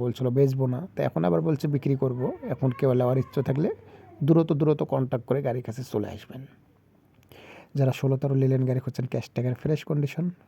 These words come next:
মনোযোগ দিয়ে গাড়িটা দেখবেন, দেখে গাড়ির কাছে চলে আসবেন। আর ভিডিও শুরুতে আপনাদেরকে আমার একটা রিকোয়েস্ট,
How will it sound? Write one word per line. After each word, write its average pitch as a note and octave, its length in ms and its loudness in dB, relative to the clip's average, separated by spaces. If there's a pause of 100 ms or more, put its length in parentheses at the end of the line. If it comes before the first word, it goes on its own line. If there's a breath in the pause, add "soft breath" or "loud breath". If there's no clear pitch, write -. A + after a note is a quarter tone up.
(120)
মনোযোগ C3 420 0
দিয়ে C3 120 2
গাড়িটা B2+ 280 0
দেখবেন, C3 340 -2 (280)
দেখে C#3 200 0
গাড়ির A2 200 -2
কাছে A#2 220 -10
চলে C3 220 -10
আসবেন। C3 300 -16 (680 loud breath)
আর G3+ 80 0
ভিডিও D3+ 320 4
শুরুতে D#3+ 320 0
আপনাদেরকে D3 380 0
আমার C#3+ 220 0
একটা - 160 -4
রিকোয়েস্ট, C3 400 -4